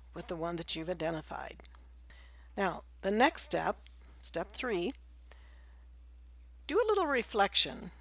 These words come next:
Reflect on what has stopped you. Something stopped you so far from making this change, so figure out what it is. Is it a lack of knowledge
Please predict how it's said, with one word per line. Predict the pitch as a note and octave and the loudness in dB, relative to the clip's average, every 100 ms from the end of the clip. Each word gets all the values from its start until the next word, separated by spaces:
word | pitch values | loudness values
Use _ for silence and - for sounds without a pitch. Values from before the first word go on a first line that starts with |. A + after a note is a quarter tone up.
| - | -6
Reflect | G#3+ - D4+ F4 D#4 | -4 2 2 4 4
on | B3+ A3 | 4 4
what | G3 C4+ D#4 | 4 4 4
has | G3 - | 6 10
stopped | - - G#3 G3 - - | 10 10 6 4 2 -2
you. | D3+ D3 - F3 - - - - - - | -4 -4 -12 -16 -20 -20 -20 -20 -20 0
Something | - D4+ F4 A4+ G4+ | 2 4 2 2 4
stopped | D#4 - A3+ G#3+ - - | 8 8 8 2 2 0
you | G#3 | 2
so | F#3 - F#3+ | 4 6 4
far | F3+ - F3 D3 C3+ C#3+ E3 | 0 -2 0 2 0 -4 -8
from | - F3 | -4 -2
making | F3+ F#3 - E3+ | 0 -2 -4 -4
this | E3 E3 | 4 4
change, | - - E3+ D#3+ - | 6 2 -2 -4 -2
so | - G3 | 0 0
figure | F3+ - D4 D4+ D#4+ | -2 -6 -6 0 0
out | D#4 | 2
what | C#4+ D#4 | 0 0
it | C#4+ | -2
is. | F#4+ - - - - - - - - - - - - | -4 -2 2 2 0 -16 -20 -20 -20 -20 -20 -20 -8
Is | G3+ F#3+ | 2 4
it | G3 | 4
a | E3 | 0
lack | E3 E3+ G3 - | 4 6 6 4
of | F#3 | -6
knowledge | D#3+ E3+ F3 G#3 C#4+ F4 - - | -2 2 4 4 2 -2 -6 -8